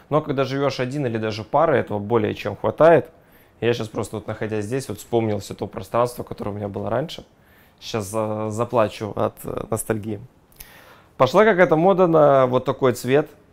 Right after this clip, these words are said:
Мы недавно снимали карнавал, буквально полтора месяца назад. И вот щас приходим сюда, здесь опять аквамариновый диван.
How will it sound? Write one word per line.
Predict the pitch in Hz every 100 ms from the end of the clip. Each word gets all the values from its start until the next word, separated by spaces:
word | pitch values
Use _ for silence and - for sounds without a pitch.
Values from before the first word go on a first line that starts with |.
| -
Мы | 113
недавно | 113 113 113 107
снимали | - 113 110 107
карнавал, | 113 107 117 147 185 - -
буквально | 110 117 110 107 107 107 - -
полтора | 113 110 113
месяца | 110 107 - 107
назад. | 107 107 107 - - - _ _ _ -
И |
вот | 120 120
щас | 139
приходим | - 123 123 120
сюда, | - 156
здесь | 127 120
опять | 113 139 156 - _ -
аквамариновый | 120 117 110 110 123 127 117
диван. | 107 107 104